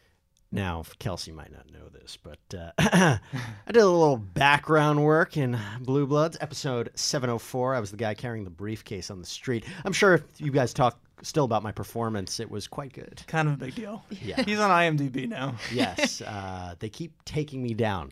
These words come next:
Speaker 1: Don't know why. Don't know why.
Speaker 2: So, so why do you wanna go back to the law after,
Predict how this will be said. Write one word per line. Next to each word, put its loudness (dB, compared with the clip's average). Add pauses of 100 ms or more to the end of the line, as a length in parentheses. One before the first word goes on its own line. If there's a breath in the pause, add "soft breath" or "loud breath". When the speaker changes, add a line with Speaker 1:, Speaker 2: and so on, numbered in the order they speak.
Speaker 1:
Don't -8
know -8
why. -2 (220)
Don't -4
know -2
why. -2
Speaker 2:
So, -6
so -4
why 2
do -6
you -6
wanna -4
go -4 (200)
back -8
to -12
the -10
law -10
after, -16